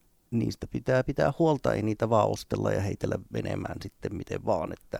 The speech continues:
et kyllä tää tämmöiseen isompaan ajatukseen tulee hyvin läsnä ja, ja luonnon filosofiaa, luonnon uskontoja,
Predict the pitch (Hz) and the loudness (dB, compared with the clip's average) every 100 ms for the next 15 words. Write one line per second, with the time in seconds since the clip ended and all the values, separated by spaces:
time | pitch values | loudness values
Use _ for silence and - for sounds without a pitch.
0 | - - - 113 - 104 101 107 - _ | -10 -20 -8 -6 -2 2 2 2 -2 _
1 | 101 95 95 104 98 98 - _ _ _ | 2 2 0 0 -2 -4 -10 _ _ _
2 | _ _ _ - 104 95 90 - 95 95 | _ _ _ -8 -4 -4 -6 -2 -2 -2
3 | 98 - - - _ _ _ _ - _ | -6 -14 -20 -20 _ _ _ _ -20 _
4 | _ - 107 104 95 - - - 101 98 | _ -4 0 2 0 -2 -6 -2 -2 -2
5 | 98 101 101 92 92 - _ - 90 - | -2 -2 -2 -4 -6 -8 _ -12 -10 -4
6 | 101 90 92 - 107 107 101 104 95 110 | -2 0 -2 0 0 2 2 2 0 0
7 | 95 87 90 - 95 80 82 - - - | -2 -2 -4 -2 2 2 0 -6 -18 -8
8 | 92 87 87 87 92 - 107 - 98 | -4 -2 -4 -4 -8 -8 -6 -2 -2